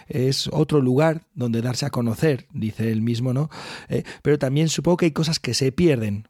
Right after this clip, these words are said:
por esa, ese encorsetar el cuento, ¿no? Además hay un tema, eh, y ya por terminar, un tema que me ha parecido fascinante, eh, dice, eh, que, que, que engarza con esto que comentabas tú, Nicole,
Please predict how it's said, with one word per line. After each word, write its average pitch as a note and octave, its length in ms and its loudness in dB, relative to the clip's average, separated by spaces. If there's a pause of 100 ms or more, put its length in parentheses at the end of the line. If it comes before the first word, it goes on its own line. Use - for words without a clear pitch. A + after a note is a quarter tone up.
(120)
por A#2 200 0
esa, C#3+ 400 2
ese C3 240 -2
encorsetar B2+ 1040 -2
el G2 260 -6
cuento, F#2 460 -8
¿no? G#2 180 -8 (500)
Además A#2 440 0
hay C3 160 2
un A#2+ 100 -2
tema, D3 460 0
eh, - 80 -6
y G#2+ 260 -4
ya A2+ 160 -2
por A2+ 260 -6
terminar, B2 540 -2
un B2+ 100 -4
tema B2 240 -2
que B2+ 140 -2
me A2 160 0
ha A2 80 -4
parecido B2+ 720 -2
fascinante, A2+ 880 -4 (480)
eh, G#2 160 -4
dice, G#2+ 560 -2 (760)
eh, A2 360 -4
que, A#2+ 240 -2
que, A2 320 -6
que G#2+ 580 -2
engarza A#2+ 380 0
con C3 100 -4
esto C3+ 160 0
que C#3 80 2
comentabas A#2 540 0
tú, D3+ 180 4
Nicole, C#3+ 440 2